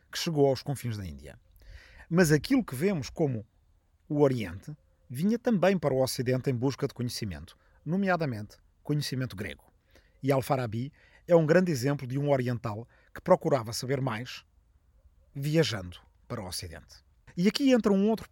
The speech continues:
ponto importante. Al-Farabi era um muçulmano no sentido em que fazia parte da comunidade de crença dos muçulmanos. Mas Al-Farabi era um filósofo, não era um teólogo.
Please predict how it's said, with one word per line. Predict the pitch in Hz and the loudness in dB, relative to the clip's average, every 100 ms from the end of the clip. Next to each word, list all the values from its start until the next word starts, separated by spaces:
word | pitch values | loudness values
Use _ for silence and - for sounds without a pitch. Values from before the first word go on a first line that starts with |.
| - | -2
ponto | 175 170 - - | -2 -2 -8 -6
importante. | 151 - - 73 - - _ _ _ _ _ | -6 -6 -12 -14 -16 -20 _ _ _ _ _
Al-Farabi | - 143 147 120 101 | -2 0 2 0 -2
era | 110 | -2
um | |
muçulmano | 143 147 208 170 214 240 _ _ | -2 -2 -2 0 -2 -6 _ _
no | 180 196 | -4 -2
sentido | 180 143 185 | -2 -2 -2
em | 170 | -2
que | |
fazia | - 131 147 | -4 -4 -4
parte | 143 - 165 165 135 | -4 -6 -6 -6 -6
da | 143 | -6
comunidade | 131 123 117 117 | -4 -6 -4 -6
de | 107 | -8
crença | 120 131 139 127 | -8 -4 -4 -6
dos | 127 | -8
muçulmanos. | 107 113 107 80 67 - _ _ _ _ _ | -8 -8 -10 -12 -14 -20 _ _ _ _ _
Mas | - 120 | -6 0
Al-Farabi | 170 - 139 110 123 131 _ _ _ _ | 0 0 -2 -2 -8 -10 _ _ _ _
era | 151 143 | -2 0
um | |
filósofo, | 131 156 135 110 - - - - - _ _ _ _ | 0 -2 -2 -2 -6 -16 -18 -20 -20 _ _ _ _
não | 160 196 | -4 -2
era | 139 107 | -2 -4
um | |
teólogo. | 98 104 73 76 _ | -10 -12 -12 -14 _